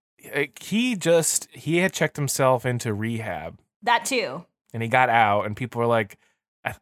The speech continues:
Speaker 1: so apparently with, like, I don't know if this is how it is with, um, Alcoholics Anonymous or whatever, but a-, after getting out, you're not supposed to be in a relationship for, like, a year or something like that, or it's, like, an unwritten rule or whatever.
Speaker 2: Yeah.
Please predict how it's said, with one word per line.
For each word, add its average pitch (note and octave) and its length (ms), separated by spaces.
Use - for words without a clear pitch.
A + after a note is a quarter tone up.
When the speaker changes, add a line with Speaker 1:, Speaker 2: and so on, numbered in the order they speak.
Speaker 1:
so - 140
apparently A#3 420
with, D3+ 220
like, C3 200
I A2 80
don't D3 140
know C3 60
if A#2 80
this A2+ 120
is G2+ 320
how A2 160
it G#2+ 80
is A2+ 140
with, G#2+ 260
um, F#2+ 380
Alcoholics A#2 540
Anonymous A#2 540
or C#3 40
whatever, C3+ 260
but G2+ 240
a-, A#2 240
after A#2 440
getting A2+ 220
out, A#2+ 240
you're A#2+ 100
not A2 100
supposed - 200
to G#2 80
be A2+ 220
in C3 80
a C3+ 60
relationship C3+ 680
for, D3+ 120
like, C#3+ 140
a D3+ 40
year D3+ 420
or D3 60
something D#3 340
like D3+ 120
that, D#3 200
or A#2 60
it's, A2+ 120
like, A2+ 120
an F#2+ 140
unwritten A2+ 480
rule A#2+ 440
or A#2+ 60
whatever. B2 380
Speaker 2:
Yeah. F#3 340